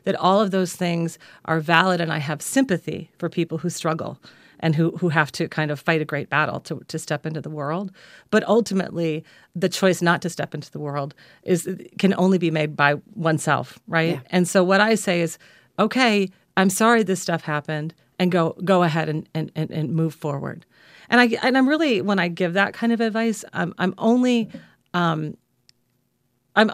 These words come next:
Speaker 1: I'm literally, like, teaching somebody what I, what I learned myself in my own life, you
Speaker 2: Hmm.
Speaker 1: know? I mean, I really had to do that. In that column, that W T F column you referred to, I, what I'm writing about is being sexually abused by my grandfather.
Speaker 2: Yeah.
Speaker 1: And it's a terrible thing that happened to me.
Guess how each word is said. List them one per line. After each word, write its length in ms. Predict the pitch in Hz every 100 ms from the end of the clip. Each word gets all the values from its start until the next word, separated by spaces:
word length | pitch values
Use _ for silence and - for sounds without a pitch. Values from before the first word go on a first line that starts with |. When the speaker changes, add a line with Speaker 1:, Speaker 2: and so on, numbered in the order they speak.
| 82
Speaker 1:
I'm 140 | 208 220
literally, 500 | 226 254 262 240 185
like, 240 | 175 175
teaching 420 | - 196 - 196
somebody 640 | 190 190 185 180 196 196 190 _
what 160 | 180 180
I, 220 | 175 170 -
what 140 | 175
I 100 | 165
learned 220 | 156 151
myself 380 | 151 143 151 147
in 80 | 151
my 140 | 139
own 160 | - 139
life, 280 | - 131 _ _ _ _ _ -
you 80 | 160
Speaker 2:
Hmm. 60 |
Speaker 1:
know? 200 | 156 156 - _ _ _ -
I 40 |
mean, 140 | 175 175
I 80 |
really 480 | 180 196 208 208 190 - _ _ _ - - -
had 320 | - 180 180
to 100 | 170
do 220 | 165 180
that. 340 | 170 170 170
In 140 | - 185
that 180 | 208 -
column, 360 | 202 208 208
that 160 | 180 160
W 200 | 175 170
T 200 | - 165
F 80 | 165
column 260 | 170 170
you 80 | 165
referred 320 | 165 - 170
to, 140 | - 170 - - -
I, 80 | 180
what 300 | - 185 185
I'm 120 | 190
writing 220 | 202 285
about 220 | 202 180
is 120 | 170 -
being 220 | 180 170
sexually 380 | 180 185 214 196
abused 280 | 180 190 -
by 100 | 175
my 300 | 170 165 165 _ _
grandfather. 680 | - 175 185 160 156 - 170
Speaker 2:
Yeah. 100 | - -
Speaker 1:
And 100 | 214
it's 140 | 185
a 40 | 180
terrible 460 | - 226 269 226
thing 240 | 220 220 202
that 140 | 175
happened 340 | 160 165 165 147
to 100 | 151
me. 260 | 147 165